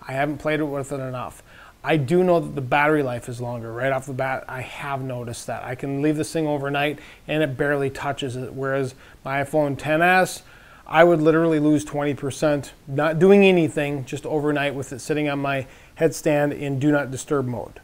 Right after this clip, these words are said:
which shouldn't really, uh, eat up battery life the way it has been. But,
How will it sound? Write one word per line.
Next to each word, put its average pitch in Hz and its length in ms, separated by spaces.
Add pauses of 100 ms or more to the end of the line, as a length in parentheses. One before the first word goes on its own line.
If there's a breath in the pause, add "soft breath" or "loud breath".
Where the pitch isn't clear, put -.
which 131 340 (920)
shouldn't 180 520
really, 160 580 (540 soft breath)
uh, 135 360
eat 170 160
up 139 160
battery 147 320
life 135 200
the 143 80
way 131 160
it 110 80
has 120 240
been. 113 220
But, 127 160